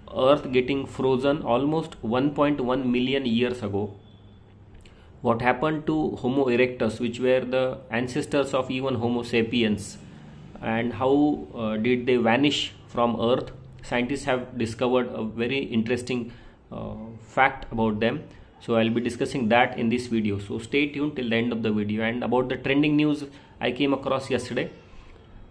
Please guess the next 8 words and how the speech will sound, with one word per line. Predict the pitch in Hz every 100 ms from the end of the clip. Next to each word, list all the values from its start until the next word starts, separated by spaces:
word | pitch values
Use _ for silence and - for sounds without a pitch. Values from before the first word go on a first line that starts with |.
| -
as | - 127 127 - - -
you | 127
might | 135 131 131
be |
knowing | 135 127 147 196 - -
that, | - 131 135 - -
uh, | - 120 110 107 110 - - - - - -
nowadays | 127 135 143 147 139 143 143